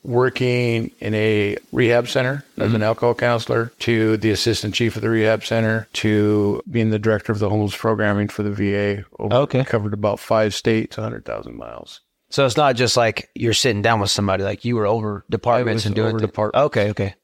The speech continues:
Speaker 1: And then when we moved here, I started doing therapy again.
Speaker 2: Okay. So you kinda now, you said you started off doing one thing, so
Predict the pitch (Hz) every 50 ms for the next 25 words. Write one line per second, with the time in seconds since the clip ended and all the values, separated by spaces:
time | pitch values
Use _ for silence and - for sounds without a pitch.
0 | _ _ - 117 113 113 113 110 113 110 110 110 113 110 113 113 110 - - 110
1 | 107 101 95 - 113 104 104 107 104 101 104 - 55 52 50 - - 55 58 -
2 | - 57 - _ _ _ _ _ _ - - - - - 92 - - _ _ -
3 | - - 139 131 123 135 160 147 - 156 147 139 123 110 101 - _ _ _ _
4 | _ _ - - 135 127 120 113 - - _ - 131 135 123 - - 151 139 127
5 | 120 113 - - 139 131 123 127 131 123 - - 123 113 110 113 123 139 - -
6 | 110 104 101 104 101 - - 120 113 107